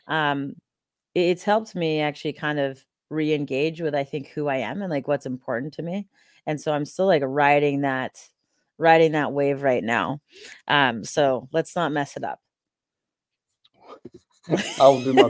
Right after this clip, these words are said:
Speaker 2: best. <laughs> No pressure. <laughs> No pressure. I'll do my best. Um, yes, it is very good to have you back for a number of reasons. Uh, we were on, like, a really fun California string. So we had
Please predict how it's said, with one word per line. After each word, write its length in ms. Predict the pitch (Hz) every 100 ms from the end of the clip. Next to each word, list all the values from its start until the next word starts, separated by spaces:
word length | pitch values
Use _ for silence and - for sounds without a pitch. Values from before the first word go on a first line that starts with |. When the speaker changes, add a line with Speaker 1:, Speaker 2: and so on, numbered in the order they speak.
| -
Speaker 2:
best. 380 | - - 262 -
<laughs> 40 | - - - - - - - -
No 120 | 147
pressure. 420 | 156 151 - - -
<laughs> 300 | - 175 175
No 200 | - 135
pressure. 500 | 131 135 135 143 131
I'll 100 | 143 143
do 120 | 143
my 140 | 139
best. 440 | 131 135 123 - - _ - - - - - 123 151
Um, 500 | 156 156 151 147 143 - - - _ _ _ _ _ _ _
yes, 300 | 151 156 131
it 80 | 151
is 80 | 139
very 220 | 143 165
good 160 | 165 165
to 80 | 156
have 140 | 151
you 80 | 151
back 280 | 135 131 139 143
for 120 | 139
a 40 | 135
number 380 | 135 139 139
of 100 | 135
reasons. 720 | 131 131 123 131 131 127 123 - _
Uh, 500 | 131 127 127 123 123 -
we 120 | 143
were 140 | 151
on, 140 | 170 214
like, 120 | 180
a 60 | 147
really 260 | 147 143
fun 420 | 139 139 139 139 135
California 680 | - 135 135 135 135 127 120
string. 520 | - 143 147 127 117
So 240 | 120 123
we 160 | 127 123
had 460 | 127 127 123 120